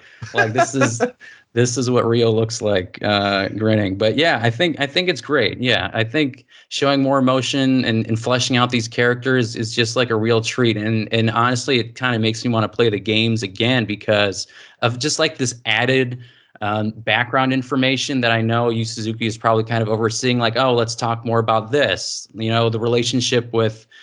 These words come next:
Speaker 1: uh, Iwao and his son and having all these flashbacks that weren't in the game is, is really awesome to see.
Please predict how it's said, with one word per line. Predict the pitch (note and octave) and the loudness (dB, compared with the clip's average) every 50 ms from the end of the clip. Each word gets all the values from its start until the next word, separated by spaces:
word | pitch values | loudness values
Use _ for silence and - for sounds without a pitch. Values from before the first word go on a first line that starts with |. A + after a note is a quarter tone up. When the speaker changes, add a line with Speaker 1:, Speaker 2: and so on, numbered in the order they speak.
| - - - | -14 -6 -2
Speaker 1:
uh, | A2 A2 G#2+ G#2 G2+ G2 | 0 2 2 0 -2 -2
Iwao | - B2+ C3 B2+ B2+ B2 A#2+ A#2 A#2 A#2 | 0 0 0 2 2 2 2 2 2 2
and | A2 | 2
his | A2 G#2+ - | 0 -2 -4
son | - - D3 C#3+ C3+ A#2 G#2 G2+ | -2 0 0 2 2 0 0 -2
and | G#2 G2+ | -6 -6
having | A2 A2+ A2 A2+ A2+ A2+ | -4 -4 -4 -2 -2 -2
all | A2+ A2 | -2 -2
these | A2 G#2+ - | -2 -6 -6
flashbacks | - - A#2+ B2 B2 B2 - - A2 G2 - - - | -6 -4 -2 -2 -2 -2 -2 -2 -2 -2 -4 -4 -6
that | A2 G#2+ | -6 -4
weren't | G#2 A2+ A2+ A2 A2 - | -2 -2 -2 -2 -4 -4
in | A#2 A#2 A#2 A#2+ A#2+ A#2 A#2 A#2 A#2 - - _ _ - | -4 -4 -2 0 0 0 0 -2 -2 -6 -12 _ _ -12
the | G2+ | -8
game | G2+ - A#2 A#2+ C3+ C#3 B2+ A2+ G#2+ A2 G#2 G#2+ - - _ - | -4 0 0 2 2 2 2 0 0 -2 -4 -6 -10 -16 _ -2
is, | A2+ G#2+ G#2 G2+ - - - | -2 0 0 -2 -4 -6 -6
is | - A#2 G#2 G#2 G2+ - - - _ _ _ - | -4 -4 -4 -4 -4 -6 -8 -10 _ _ _ -2
really | A2 B2 B2+ A#2+ A2+ G#2+ | 0 2 2 4 4 4
awesome | G#2+ A2 A2 - - G#2+ F#2 | 4 2 2 0 -2 -4 -4
to | - G2 | -4 -8
see. | - - - F#2 F#2+ - A2 - - | -10 -8 -8 -8 -8 -10 -12 -14 -18